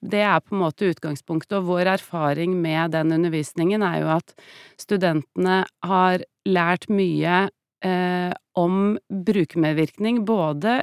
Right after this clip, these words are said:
hvilken fantastisk ressurs det er i behandlingen, men også litt mer konkret om hvilke dilemmaer som kan oppstå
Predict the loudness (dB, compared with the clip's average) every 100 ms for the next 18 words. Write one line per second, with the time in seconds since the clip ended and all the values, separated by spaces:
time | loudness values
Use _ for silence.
0 | -4 -4 -4 -2 -4 -4 -8 -8 -12 -12
1 | -8 -6 -6 -6 -8 -6 -10 -8 -2 0
2 | 0 0 -4 -2 2 2 0 -2 -2 -2
3 | -6 -10 -18 -10 -4 -2 -2 -4 -4 2
4 | 2 2 -4 -6 -2 -2 -2 -2 -2 -2
5 | -4 -2 -2 -4 -4 -2 -2 -2 -6 -4
6 | -2 0 -2 -4 -4 -2 0 -2 -6 -2
7 | 0 2